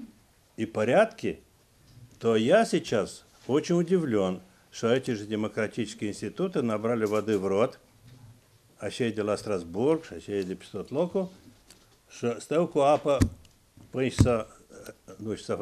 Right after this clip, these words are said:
а, а, клокоти апа, сей дела, что, саращин гур, вот, и не реагируют никак на этот беспредел, который, посмотрите на этого мордоворота, который бил по Омеге.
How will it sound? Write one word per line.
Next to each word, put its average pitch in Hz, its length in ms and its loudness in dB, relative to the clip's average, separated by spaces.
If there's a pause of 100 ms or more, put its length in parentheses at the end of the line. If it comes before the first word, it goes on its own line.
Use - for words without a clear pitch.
(120)
а, 104 80 -4
а, 101 240 -10 (100)
клокоти 110 380 -2
апа, 98 240 -2
сей 98 120 -8
дела, 92 220 -6
что, 90 220 -12
саращин 95 500 -6
гур, 160 240 -2 (580)
вот, 156 340 0 (540)
и 135 160 4
не 185 140 6
реагируют 147 560 2
никак 127 420 0
на 117 160 2
этот 123 220 -2
беспредел, 110 580 0
который, 90 400 -6 (640)
посмотрите 170 360 2
на 180 100 6
этого 175 160 2
мордоворота, 156 720 4
который 135 380 0
бил 135 260 0
по 127 420 2 (240)
Омеге. 110 480 0